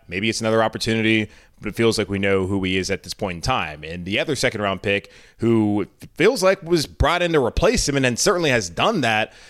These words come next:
has not offered all that much more. And the coach that really lobbied for him, Sean Jefferson, the wide receiver coach here in Carolina, I highly doubt will be the wide receiver coach here come next Monday morning.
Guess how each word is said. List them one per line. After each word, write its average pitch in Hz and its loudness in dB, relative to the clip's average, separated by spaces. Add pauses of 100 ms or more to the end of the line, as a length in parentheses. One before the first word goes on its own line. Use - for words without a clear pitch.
has 175 -4
not 143 0 (400)
offered 131 2 (120)
all 139 4
that 123 0
much 117 -2
more. 156 6 (340)
And 143 0
the 120 -4
coach 165 2
that 143 0
really 151 2
lobbied 160 0
for 120 4
him, 117 0 (460)
Sean 117 0
Jefferson, 151 0
the 120 0
wide 123 2
receiver 156 0
coach 139 2
here 135 4
in 117 0
Carolina, 139 4 (580)
I 156 2
highly 285 2
doubt 233 2
will 208 2
be 214 4
the 196 6
wide 185 2
receiver 170 2
coach 156 2
here 139 4 (320)
come 175 2
next 151 0
Monday 135 2
morning. 110 -2